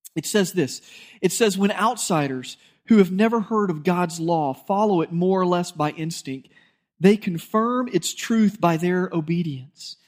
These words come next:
They show that God's law is, is not something alien imposed on us from without, but woven into the very fabric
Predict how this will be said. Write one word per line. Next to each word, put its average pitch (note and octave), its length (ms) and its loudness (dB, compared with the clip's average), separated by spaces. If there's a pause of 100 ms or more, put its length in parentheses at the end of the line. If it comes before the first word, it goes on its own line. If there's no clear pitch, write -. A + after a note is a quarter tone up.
(240)
They G3+ 80 6
show C#4+ 280 0
that A#3+ 140 -2
God's G#3+ 340 0
law G#3 320 2
is, D#3+ 280 -4
is E3+ 240 -4
not A3 300 0
something A3 480 -2
alien F#3 440 2
imposed G#3+ 520 -2
on F3 120 -2
us D#3 120 -4
from D#3+ 160 -10
without, D3 520 -4
but G#3 380 0 (400)
woven B3 500 2
into A3+ 240 0
the F3+ 140 6
very A3+ 380 0
fabric F#3+ 760 -4